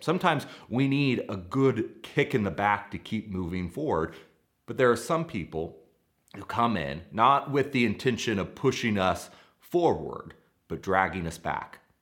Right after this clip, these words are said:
Their intention is not to bring us to a more perfect understanding of God's word, but really they just want to prove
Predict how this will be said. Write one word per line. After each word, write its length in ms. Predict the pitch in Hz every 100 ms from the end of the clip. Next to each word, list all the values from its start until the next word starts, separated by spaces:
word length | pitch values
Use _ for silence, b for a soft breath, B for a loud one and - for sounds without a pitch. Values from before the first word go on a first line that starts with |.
| -
Their 160 | 117
intention 560 | 104 - 139 131 131 110 B B
is 180 | - 113
not 500 | 101 101 110 131 -
to 60 | -
bring 240 | 101 117
us 140 | 101 -
to 160 | 113 101
a 60 |
more 220 | 101 104
perfect 560 | 98 - 120 113 107 -
understanding 560 | 101 92 - 110 104 92
of 80 |
God's 260 | 80 90 87
word, 300 | 92 107 104 B B
but 80 | 110
really 340 | 110 139 131 117 -
they 160 | 104 135
just 260 | 135 131 123
want 200 | 117 -
to 80 | 92
prove 920 | - - - 156 139 107 90 85